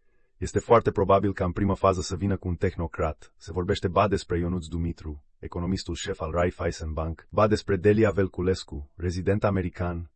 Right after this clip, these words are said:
fostă reprezentantă F M I în Grecia, și abia apoi cu Bolojan sau cu alt politician. Numai așa poate să forțeze mâna unui parlament în care, indiferent de directivele de partid,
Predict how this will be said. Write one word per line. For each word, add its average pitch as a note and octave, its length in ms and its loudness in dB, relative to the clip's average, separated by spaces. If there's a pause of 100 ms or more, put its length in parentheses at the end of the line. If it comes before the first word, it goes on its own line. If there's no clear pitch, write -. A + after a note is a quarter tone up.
(200)
fostă - 380 0
reprezentantă F#2+ 760 0
F - 160 -6
M F2+ 60 -6
I F2+ 100 -4
în D#2+ 100 -6
Grecia, D#2+ 520 -6 (260)
și - 140 -2
abia G#2+ 180 6
apoi B2 260 2
cu G#2+ 120 -10
Bolojan F2 680 0
sau D#2+ 220 -10
cu F2 140 -6
alt E2+ 140 -2
politician. D2+ 720 -10 (580)
Numai A2 260 4
așa A2+ 220 4
poate A#2 260 2
să G#2+ 120 -2
forțeze G2+ 460 0
mâna G#2 240 2
unui F#2+ 180 -2
parlament F2 640 -2
în D#2+ 80 -6
care, F2 260 -4
indiferent G#2+ 540 0
de F#2+ 80 2
directivele F2 600 -2
de D#2+ 100 -4
partid, D#2+ 540 -8